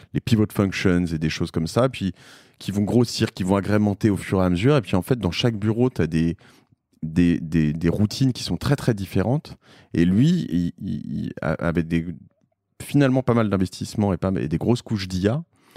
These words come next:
euh, ou au moins de, de, de data science, euh, il a réunifié tout ça. Parce qu'en fait, il se rendait compte que de temps en temps, quand t'avais un trader qui partait de New York, euh, euh, et qui allait dans une banque, euh, concurrente,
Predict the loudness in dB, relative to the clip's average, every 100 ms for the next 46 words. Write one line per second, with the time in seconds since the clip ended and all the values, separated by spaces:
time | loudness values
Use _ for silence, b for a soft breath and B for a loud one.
0 | b b -4 0 2 2 0 0 2 4
1 | 4 4 2 -2 -4 -4 -4 -2 -4 -4
2 | -4 -2 0 0 0 2 0 -2 -12 B
3 | B -4 0 0 -2 -8 -12 b b _
4 | _ _ -2 2 2 2 2 2 -2 -2
5 | -4 -4 -2 -2 -4 -6 -6 -2 -2 -2
6 | -2 -2 0 2 0 0 -2 -2 -2 0
7 | 0 -2 0 0 0 0 0 0 0 -4
8 | -6 -2 -2 2 2 2 -2 -20 _ b
9 | b -4 0 2 0 0 -2 -2 -4 -4
10 | -6 -8 -10 B B -6 -2 -2 -2 -4
11 | -2 -2 -2 -2 0 0 -2 -2 -4 -2
12 | -4 -4 -6 -2 0 0 -4